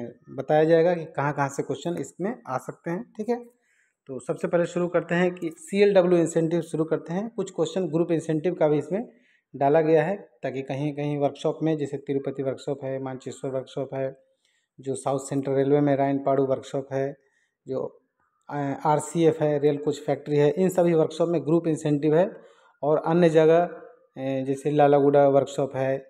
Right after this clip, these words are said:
या गोरखपुर वर्कशॉप है या जमालपुर वर्कशॉप है या बहुत सारे वर्कशॉप हैं, उन सब में सीएलडब्ल्यू इंसेंटिव है, पैटर्न का इस्तेमाल किया जाता है, उसी से के हिसाब से पेमेंट किया जाता है।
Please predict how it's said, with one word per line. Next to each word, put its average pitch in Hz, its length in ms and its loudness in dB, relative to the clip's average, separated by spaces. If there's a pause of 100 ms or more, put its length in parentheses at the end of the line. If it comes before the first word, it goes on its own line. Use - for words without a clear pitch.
या 139 140 0
गोरखपुर 147 500 2
वर्कशॉप 135 500 0
है 135 240 -4 (600)
या 135 140 0
जमालपुर 143 500 2
वर्कशॉप 143 480 0
है 143 240 -2
या 151 80 0
बहुत 180 220 -2
सारे 170 140 2
वर्कशॉप 151 460 0
हैं, 175 180 -10 (100)
उन 160 120 -4
सब 156 160 -2
में 185 260 0 (140)
सीएलडब्ल्यू 175 600 4
इंसेंटिव 143 480 -2
है, 143 100 0 (440)
पैटर्न 147 260 -2
का 156 160 -2
इस्तेमाल 135 400 -4
किया 135 240 -2
जाता 135 180 -8
है, 185 100 -2
उसी 143 260 -8
से 160 240 -8 (360)
के 139 60 -6
हिसाब 135 280 -2
से - 180 -4
पेमेंट 135 400 -2
किया 123 180 0
जाता 113 240 -6
है। 110 100 -18